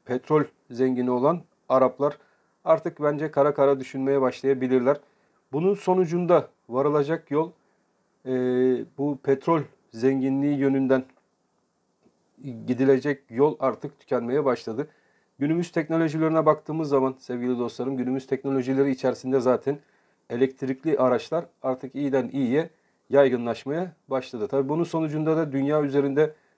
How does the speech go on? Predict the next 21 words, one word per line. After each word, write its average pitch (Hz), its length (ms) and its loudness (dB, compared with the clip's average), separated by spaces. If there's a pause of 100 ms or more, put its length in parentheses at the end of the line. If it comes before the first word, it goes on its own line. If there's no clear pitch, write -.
hem 147 220 -6
durgunluk 147 480 -2
kaynaklı 135 580 0
hem 135 200 -6
de 127 180 0 (100)
elektrikli 139 880 -6 (240)
araçlara 127 580 -2 (220)
olan 127 300 0 (580)
veya 120 340 0
elektrikli, 131 720 -2 (180)
e, 113 440 -4
makine 120 340 -4
üretiminin 131 640 0
çok 135 280 -4
fazlalaşmasından 120 800 -4
kaynaklı 120 460 -4
olarak 131 300 0 (400)
artık 151 420 -2
petrole 156 340 0
olan 139 340 4 (280)
talep 143 280 0